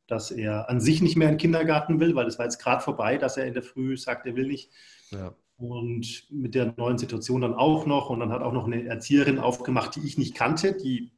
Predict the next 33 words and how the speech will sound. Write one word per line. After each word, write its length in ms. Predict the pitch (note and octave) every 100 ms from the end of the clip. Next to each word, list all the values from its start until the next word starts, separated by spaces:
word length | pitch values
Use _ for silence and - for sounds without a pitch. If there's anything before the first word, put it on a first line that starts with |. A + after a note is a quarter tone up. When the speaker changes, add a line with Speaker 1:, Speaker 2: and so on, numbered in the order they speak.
| -
Speaker 1:
anscheinend 400 | A#2+ A#2 A#2 G#2+
neu 160 | A2 C#3+
ist. 280 | E3+ - - _ _ _ _ _ _ _ _
Und, 580 | C3+ B2+ B2 A#2+ A#2+ - _
ähm, 560 | C3 A#2+ A2+ A2 A2 G#2+
es 120 | B2+ -
ging 180 | B3
aber 520 | G3+ E3+ A2 G2+ - _ _ _ _
überraschend 720 | B2+ B2 D3 G3+ G3+ - -
gut. 420 | F3 G3+ - - -
Er 120 | C3+
hat 120 | C3+
gesagt, 300 | C#3 D3+ -
er 60 | G3
geht 160 | G3+
jetzt 180 | F#3 -
rein 140 | C#3 D3
und 80 | C#3+
zieht 160 | -
sich 140 | D#3 A#2
aus. 220 | A2+ B2
<laughs> 180 | D#3+ -
Dann 260 | G3+ F3 G#3+ G#3 - - -
habe 100 | A#2+
ich 60 |
Speaker 2:
Wahnsinn. 0 |
Speaker 1:
gesagt, 280 | - C3+ -
okay, 280 | G3 - C3+
ich 260 | D#3 D#3 -
bin 80 |
dann 140 | D3+ C#3
weg. 380 | B2 A#2+ - _ _ - _ _ _ - - - -
Dann 160 | B2